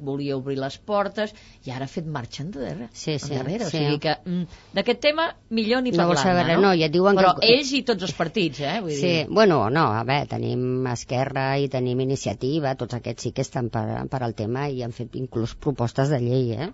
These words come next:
Speaker 2: De, de despenalització. El psoe, doncs, el que ha passat és que va, va començar con muchos fueros i va fer tres o quatre lleis molt progres, va tindre les seves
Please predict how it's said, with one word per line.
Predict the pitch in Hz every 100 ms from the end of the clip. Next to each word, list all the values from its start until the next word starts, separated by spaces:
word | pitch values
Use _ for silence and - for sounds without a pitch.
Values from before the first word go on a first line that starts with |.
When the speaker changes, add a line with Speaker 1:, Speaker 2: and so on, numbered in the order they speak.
| - -
Speaker 2:
De, | 127 120 113 104
de | 127 117 113
despenalització. | 113 - 123 123 120 127 135 131 - - - - -
El | 135 135 135 131 131 127 120
psoe, | - 123 147 139 151
doncs, | 170 160
el | 139
que | 120
ha | 127
passat | 131 135 123
és | 147 -
que |
va, | 131 120 139 101 -
va | 90
començar | 110 117 123 123
con | 127 127
muchos | 131 127 123
fueros | 139 147 156 214 185
i | 120
va | 127
fer | - 110
tres | - 131
o | 131
quatre | 131 139
lleis | 139 139 131
molt | 131 131
progres, | 175 185 196 269 330 - - - - -
va | 131
tindre | 156 165 147 127
les | 123 127
seves | 131 127 135 135 131